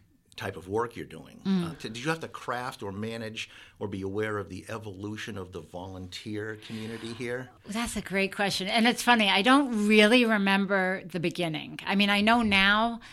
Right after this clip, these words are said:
Speaker 2: that, um, Lisa's been running the volunteer program for ages. So when I was running it,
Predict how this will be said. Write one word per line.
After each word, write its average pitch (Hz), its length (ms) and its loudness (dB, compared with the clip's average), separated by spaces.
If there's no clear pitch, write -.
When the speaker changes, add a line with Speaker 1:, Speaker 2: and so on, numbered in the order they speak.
Speaker 2:
that, 180 480 4
um, 160 520 0
Lisa's 214 520 4
been 190 200 0
running 190 340 4
the 180 80 2
volunteer 185 500 2
program 185 640 -2
for 165 480 -8
ages. 185 580 2
So 196 240 2
when 202 240 2
I 262 160 12
was 254 180 6
running 208 320 0
it, 185 220 -4